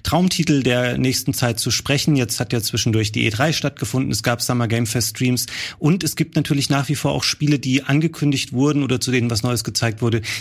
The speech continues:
die nicht Themen dieser großen Streaming-Events waren und auch die sollen natürlich nicht ganz hinten runterfallen. Und deswegen haben wir drei uns nochmal überlegt,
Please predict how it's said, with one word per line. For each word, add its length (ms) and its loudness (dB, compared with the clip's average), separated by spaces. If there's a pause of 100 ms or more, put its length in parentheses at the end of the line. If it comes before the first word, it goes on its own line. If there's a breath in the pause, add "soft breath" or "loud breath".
die 100 2
nicht 320 2
Themen 440 2
dieser 260 0
großen 320 0
Streaming-Events 800 0
waren 200 2
und 100 -2
auch 100 -2
die 160 -4
sollen 280 2
natürlich 360 -2
nicht 160 -2
ganz 240 -2
hinten 160 0
runterfallen. 600 0
Und 360 -10
deswegen 400 2
haben 160 0
wir 160 2
drei 300 0
uns 200 -2
nochmal 340 0
überlegt, 680 0